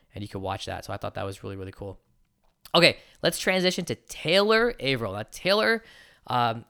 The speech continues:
had a really interesting point on the game as well. He had a lot of passion and energy when he was talking to the, the, the coaches, and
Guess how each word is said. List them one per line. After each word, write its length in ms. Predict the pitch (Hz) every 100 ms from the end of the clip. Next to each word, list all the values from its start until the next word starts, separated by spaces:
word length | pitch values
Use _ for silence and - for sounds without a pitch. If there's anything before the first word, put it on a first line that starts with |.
| _ -
had 180 | 151
a 40 | 139
really 340 | 139 160 170
interesting 500 | 165 165 160 147 143
point 280 | 131 - 147
on 80 | 123
the 60 |
game 180 | 135 139
as 100 | 127
well. 200 | 123 131
He 80 | 127
had 100 | 147
a 60 | 131
lot 140 | 131
of 80 | 113
passion 420 | - 131 131 135
and 80 | 120
energy 380 | 117 131 123 120
when 180 | 117
he 160 | 113 131
was 220 | 123 113 - - -
talking 360 | - 131 131 117
to 400 | 127 120 117 113 _
the, 340 | 113 113 110 -
the, 240 | - 110 113
the 100 | 107
coaches, 440 | - 131 - 113 - _ _ _ _ -
and 220 | 156 147